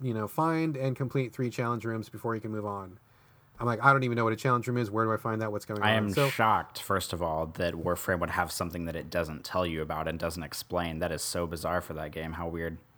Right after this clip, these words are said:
Speaker 1: So I so <laughs> unlike that game, right? So out of the blue and unexpected.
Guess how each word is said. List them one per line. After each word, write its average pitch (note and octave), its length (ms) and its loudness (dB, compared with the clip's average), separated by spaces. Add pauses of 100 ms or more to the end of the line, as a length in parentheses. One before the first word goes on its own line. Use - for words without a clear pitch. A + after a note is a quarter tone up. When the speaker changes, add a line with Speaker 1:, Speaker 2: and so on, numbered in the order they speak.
(100)
Speaker 1:
So D3 600 2
I D3 100 4
so E3+ 320 8
<laughs> F3 60 4
unlike F#3 360 6
that G3+ 220 4
game, A3 300 4
right? A#2+ 320 2
So F3 200 4
out F3 140 4
of F#3+ 80 4
the F3+ 60 2
blue F#3 200 6
and G3 80 2
unexpected. G3+ 720 0